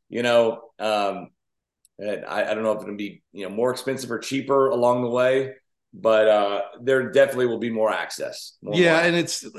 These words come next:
Speaker 2: it's funny 'cause, like I said, the guys at Midvid over there, they have a little disclaimer at the beginning of their thing basically saying, "Misha forces us to charge you." Now, they, they do kick back a little bit of cash, supposedly,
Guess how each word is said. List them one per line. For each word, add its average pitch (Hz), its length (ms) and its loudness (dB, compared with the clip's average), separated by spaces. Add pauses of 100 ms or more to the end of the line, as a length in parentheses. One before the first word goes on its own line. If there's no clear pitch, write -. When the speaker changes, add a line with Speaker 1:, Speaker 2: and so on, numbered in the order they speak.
Speaker 2:
it's 143 120 -2
funny 156 240 2
'cause, 123 120 -6
like 127 140 -4
I 131 40 -4
said, 131 200 -4
the 127 60 -6
guys 127 260 -4
at 113 140 -10
Midvid 117 360 -4
over 107 160 -4
there, 104 240 -6
they 110 180 -6
have 117 140 -6
a 110 40 -8
little 107 280 -8
disclaimer 113 460 -10
at 98 80 -12
the 107 80 -14
beginning 104 280 -8
of 101 60 -12
their 101 120 -12
thing 107 220 -8
basically 104 280 -10
saying, 101 320 -10 (380)
"Misha 131 340 -4
forces 117 400 -8
us 110 160 -6
to - 100 -14
charge 110 320 -6
you." 113 120 -8 (240)
Now, 160 160 0
they, 160 160 4
they 165 220 2
do 180 200 0
kick 196 320 -2
back 156 320 -2
a 135 60 -6
little 135 480 0
bit 123 160 -6
of 107 100 -8
cash, 117 380 -4
supposedly, 104 760 -6